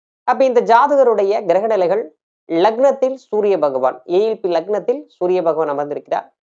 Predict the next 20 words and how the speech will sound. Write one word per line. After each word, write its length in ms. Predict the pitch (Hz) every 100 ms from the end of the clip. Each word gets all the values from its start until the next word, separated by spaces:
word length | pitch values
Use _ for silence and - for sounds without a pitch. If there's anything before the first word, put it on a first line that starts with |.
| _ _ _ _ _
மூன்றாம் 520 | 180 240 285 277 262 208
பாவகத்தில் 600 | 196 208 190 160 214 254 - _ _
கேது 220 | 185 202 185
பகவானும், 480 | 170 160 151 165 - _ _ _ _ _ _ _ _ _ _
நான்காம் 460 | 170 254 262 254
பாவகத்தில் 580 | 208 196 185 180 190 254 -
செவ்வாய் 540 | _ 165 180 202 214 -
சந்திர 340 | - 175 196
பகவானும், 580 | 170 156 147 139 120 - _ _ _ _ _ _ -
எட்டாம் 380 | 190 294 302 240
பாவகத்தில் 560 | 220 196 185 180 247
சனி 320 | 277 170 180
பகவானும், 640 | 196 165 160 135 135 185 - _ _ _ _ _
ஒன்பதாம் 500 | 180 220 277 302 269
பாவகத்தில் 600 | 208 214 208 185 - 262 285 151
குரு 160 | 185 254
பகவானும் 540 | 220 190 180 190 240 170
ராகு 180 | 190 185
பகவான் 180 | 165 208
அமர்ந்திருக்கிறார்கள். 760 | 170 156 156 147 143 135 -